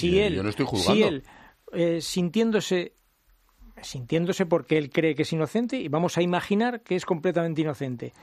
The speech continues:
Speaker 2: Si se siente, si cree que es completamente inocente, ¿debe
Speaker 1: Vale,
Speaker 2: dimitir o no? Ese
Speaker 1: sí,
Speaker 2: es el debate.
Speaker 1: pues es, no,
Speaker 2: Ya está.
Speaker 1: vamos, mi opinión está
Speaker 2: Claro,
Speaker 1: clarísima.
Speaker 2: pues es lo
Speaker 1: El
Speaker 2: que
Speaker 1: problema está,
Speaker 2: simplemente.
Speaker 1: el problema está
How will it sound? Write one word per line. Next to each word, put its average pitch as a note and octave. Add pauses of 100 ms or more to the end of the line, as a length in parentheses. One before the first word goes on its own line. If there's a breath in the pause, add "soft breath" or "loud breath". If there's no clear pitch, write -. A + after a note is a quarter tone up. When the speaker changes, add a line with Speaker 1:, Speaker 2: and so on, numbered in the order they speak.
(280 loud breath)
Speaker 2:
Si E3+
se D3+
siente, A3
si -
cree G#3
que E3
es D#3
completamente E3
inocente, G#3+
¿debe E3+
Speaker 1:
Vale, F#3
Speaker 2:
dimitir D3+
o C3+
no? C3
Ese G3+
Speaker 1:
sí, F#3+
Speaker 2:
es F3+
el G3
debate. C#3+
Speaker 1:
pues A2+
es, D#2+
no, F2+
Speaker 2:
Ya D#3
está. F2+
Speaker 1:
vamos, A#1+
mi C2+
opinión D2
está E2+
Speaker 2:
Claro, -
Speaker 1:
clarísima. E2
Speaker 2:
pues C#2
es C#3
lo D3
Speaker 1:
El G2+
Speaker 2:
que F#2+
Speaker 1:
problema G2+
está, C#3+
Speaker 2:
simplemente. C3+
Speaker 1:
el F2
problema F#2+
está C3